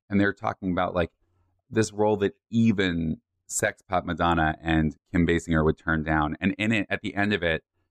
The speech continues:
they wrote, um, the very last line of the article is that a man is standing outside the courtroom with photos for Kim to autograph, and he has one nude, and he says that if he can get her to autograph it, it'll be worth five hundred dollars. And that's the end of the article.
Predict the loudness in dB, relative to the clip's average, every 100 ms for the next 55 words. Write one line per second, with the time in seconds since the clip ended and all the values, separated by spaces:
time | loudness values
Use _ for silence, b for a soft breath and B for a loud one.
0 | _ 0 4 4 2 -2 _ _ _ -2
1 | 0 0 -2 -4 -2 0 2 0 0 0
2 | 2 0 0 0 0 0 0 -2 _ _
3 | _ -2 -2 -4 -4 -2 2 2 0 -2
4 | -2 0 2 2 0 -2 -2 -4 -4 -2
5 | 0 2 2 0 -2 -2 0 -2 _ _
6 | -2 0 0 0 -4 -4 -2 0 0 -4
7 | -4 -4 -2 0 0 -2 _ _ _ _
8 | -2 0 0 -2 0 0 2 2 4 4
9 | 0 -2 0 -2 0 -4 -2 -4 -2 -4
10 | -4 0 0 0 -4 -4 -2 -2 -2 -2
11 | -4 -2 0 2 2 0 -2 -6 -4 -4
12 | -2 -4 -6 -12 -18 _ _ -2 0 0
13 | -4 -8 -2 0 0 0 -4 -4 -6 -6